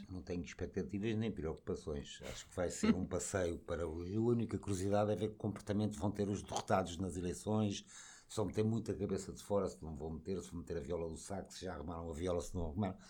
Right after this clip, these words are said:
Vai ser a grande curiosidade para mim é ver o comportamento dos derrotados nas eleições.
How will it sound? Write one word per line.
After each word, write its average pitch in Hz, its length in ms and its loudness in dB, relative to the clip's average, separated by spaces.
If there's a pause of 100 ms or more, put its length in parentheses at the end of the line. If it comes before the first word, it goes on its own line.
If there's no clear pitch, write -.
(240)
Vai 107 100 6
ser 107 160 4
a 104 40 8
grande 101 180 4
curiosidade 101 440 2
para 101 100 2
mim 101 120 4
é 95 60 4
ver 90 80 2
o 98 60 2
comportamento 95 540 0
dos - 220 -4
derrotados 90 440 -6
nas 82 100 -4
eleições. 85 420 -4